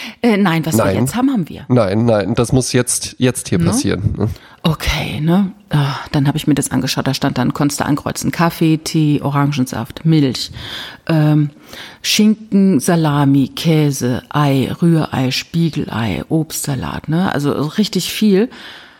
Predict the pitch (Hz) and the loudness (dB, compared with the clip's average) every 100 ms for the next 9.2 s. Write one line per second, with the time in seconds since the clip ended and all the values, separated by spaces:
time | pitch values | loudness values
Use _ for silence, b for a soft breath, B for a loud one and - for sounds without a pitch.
0 | B - 180 175 175 165 127 104 117 147 | B -2 0 2 2 2 2 2 2 0
1 | 147 - 143 - - - - - - - | -4 -10 -12 -14 -16 -16 -18 -14 -14 -10
2 | 139 - 131 151 - 156 - 147 - 208 | -12 -8 -8 -6 -6 -6 -8 -12 0 2
3 | 262 - 151 - 180 - - 170 180 165 | 2 0 -4 -2 0 0 -2 0 0 0
4 | 160 170 170 156 156 156 151 165 285 - | -4 -4 -4 -2 -2 -2 -2 -2 -4 -6
5 | - - 156 190 - B B B B B | -10 -4 -2 -2 -6 B B B B B
6 | B B 156 151 - 127 107 - 156 175 | B B -2 0 2 2 2 0 0 0
7 | 175 180 180 147 160 180 - - 160 - | 0 -2 -6 -6 -4 -4 -4 -2 0 0
8 | 151 160 208 - 165 156 147 - 143 131 | -6 -4 -4 -2 -4 -6 -8 -8 -8 -6
9 | 123 | -8